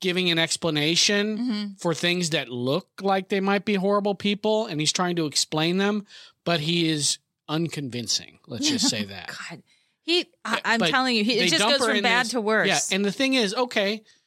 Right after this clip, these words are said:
Speaker 1: you think she's of age. They know she's not, I think. But let's say they think she's of age, and you wanna get her an apartment. That's fine. Get her one in the same fucking town you live in.
Speaker 2: Well, initially they did.
Speaker 1: Yeah, but, like,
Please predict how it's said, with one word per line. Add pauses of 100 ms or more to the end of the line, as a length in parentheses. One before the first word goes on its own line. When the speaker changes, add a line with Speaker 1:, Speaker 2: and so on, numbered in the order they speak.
(200)
Speaker 1:
you
think
she's
of
age. (560)
They
know
she's
not, (340)
I
think. (320)
But
let's
say
they
think
she's
of
age, (180)
and
you
wanna
get
her
an
apartment. (200)
That's
fine. (300)
Get
her
one
in
the
same
fucking
town
you
live
in.
Speaker 2:
Well,
initially
they
did.
Speaker 1:
Yeah, (360)
but,
like,